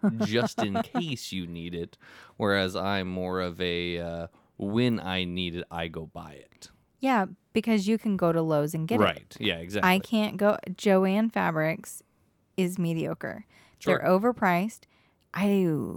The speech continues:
Speaker 1: did I show you? No, I showed my mom.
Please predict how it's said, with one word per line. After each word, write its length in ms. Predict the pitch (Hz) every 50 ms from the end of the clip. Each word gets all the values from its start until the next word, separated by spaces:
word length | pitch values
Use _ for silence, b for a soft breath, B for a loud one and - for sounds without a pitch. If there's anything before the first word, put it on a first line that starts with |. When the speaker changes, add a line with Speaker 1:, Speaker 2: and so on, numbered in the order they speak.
| - - - - - -
Speaker 1:
did 140 | 143 151
I 180 | 165 175 196 220
show 300 | 226 - - 180 160 160
you? 280 | 165 170 185 196 208 202
No, 240 | 190 175 175 180
I 80 | 180 170
showed 220 | 165 - 190 165
my 140 | 170 147 139
mom. 540 | 143 143 143 139 151 156 135 - - -